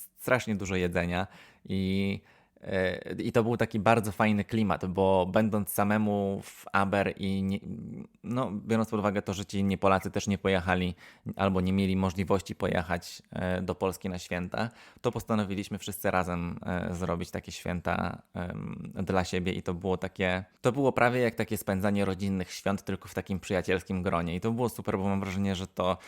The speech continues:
to się już nigdy więcej później nie, nie powtórzyło, bo, bo nagle tutaj ktoś już miał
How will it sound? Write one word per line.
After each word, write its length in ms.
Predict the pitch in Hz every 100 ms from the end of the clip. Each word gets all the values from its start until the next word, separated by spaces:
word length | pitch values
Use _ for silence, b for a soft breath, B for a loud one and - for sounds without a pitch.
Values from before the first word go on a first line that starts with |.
| B
to 100 | 120
się 120 | 143
już 120 | 143
nigdy 260 | 175 175 156
więcej 280 | 151 143 147
później 280 | 143 143 139
nie, 280 | 135 127
nie 160 | 127 131
powtórzyło, 580 | 131 - 135 131 143 104
bo, 540 | 92 98 101 98 - 98
bo 160 | 95
nagle 320 | 101 104 101
tutaj 380 | 98 - 92 90
ktoś 300 | 90 95 90
już 160 | - -
miał 280 | 87 85